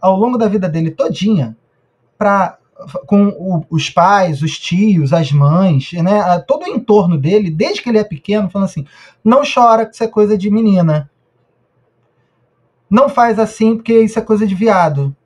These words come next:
Não faz assim, porque isso é", quer dizer, a masculinidade com a qual ele foi criada é uma masculinidade pra ele engolir e tocar. Engole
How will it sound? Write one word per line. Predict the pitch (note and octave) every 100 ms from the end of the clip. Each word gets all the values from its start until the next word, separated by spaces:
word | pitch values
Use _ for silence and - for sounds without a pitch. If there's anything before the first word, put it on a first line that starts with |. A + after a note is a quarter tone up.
| _ _ _ _ _ _ _
Não | G#3 C4
faz | - B3 A3+
assim, | A3+ A#3+ G#3+
porque | A3+ - A3+ A#3 A3
isso | A3 A#3+
é", | A#3 G#3 -
quer | - A3
dizer, | G3 G3+ - _ - _ _ -
a | F#3+
masculinidade | G#3 C#4+ - B3+ B3 G#3 G#3 G3+
com | - G3+
a |
qual | F#3+ F#3 F3
ele | F3 E3+
foi | - E3
criada | D3 D3+ G3+ A3 D#3+ - - _ _ _ _ -
é | A#3+
uma | A#3+ A#3+
masculinidade | G3 F#3 - D#3+ D#3+ A3+ A3
pra | -
ele | A3 A3+ G#3
engolir | A3 D#4 G#3+ B3+ F#3 G#3 D4
e | D4+
tocar. | C#4+ C#4+ G3 C#3 - _ _ _ _ _ _ _ _ _ _ -
Engole | D4+ C4+ D3+ G#3 B3 C4+ D#4+ -